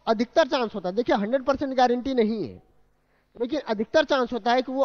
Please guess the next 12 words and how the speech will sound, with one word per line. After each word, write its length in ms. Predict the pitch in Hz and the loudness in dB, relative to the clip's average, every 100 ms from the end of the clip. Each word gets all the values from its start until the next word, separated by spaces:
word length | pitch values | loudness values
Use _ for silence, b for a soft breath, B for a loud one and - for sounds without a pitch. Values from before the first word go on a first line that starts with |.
| 214 | 0
अगले 260 | 214 277 254 | 0 2 2
साल 220 | 233 175 | 2 0
दो 140 | 220 | 0
हज़ार 160 | 214 247 | 2 2
बाईस 320 | 220 254 - | 4 2 2
में 80 | 240 | -2
ये 60 | 233 | 0
प्रश्न 380 | 240 254 247 190 | -2 -4 -4 -2
न 140 | 202 | -2
पूछे, 420 | 151 120 - 101 107 _ _ _ _ _ _ _ _ _ _ - | -2 -8 -12 -16 -18 _ _ _ _ _ _ _ _ _ _ -8
ठीक 160 | 214 | -4
है। 120 | 277 | -2